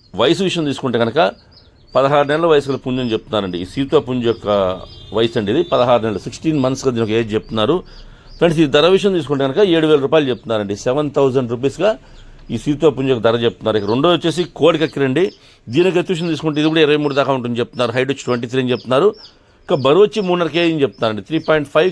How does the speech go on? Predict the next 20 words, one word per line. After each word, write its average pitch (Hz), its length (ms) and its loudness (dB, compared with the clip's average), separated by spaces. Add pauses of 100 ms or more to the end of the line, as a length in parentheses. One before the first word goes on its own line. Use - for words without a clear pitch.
కేజీస్గా 160 360 0
దీనికి 127 220 -2
వెయిట్ 131 200 2
చెప్తున్నారు. 113 360 0 (800)
వయసు 160 220 4
విషయం 175 220 -2
తీసుకుంటే 147 320 -2
కనుక 143 120 0 (120)
పద్నాలుగు 147 320 0
నెలల 165 160 4
వయసు 131 140 0
గల 123 140 -2
పుంజు 127 200 -2
అని 113 100 -2
చెప్తున్నారండి, 101 480 -4
ఫోర్టీన్ 147 380 2
మంత్స్గా 139 320 0
దీనికి 113 220 0
ఏజ్ 113 180 0
చెప్తున్నారు. 110 380 -2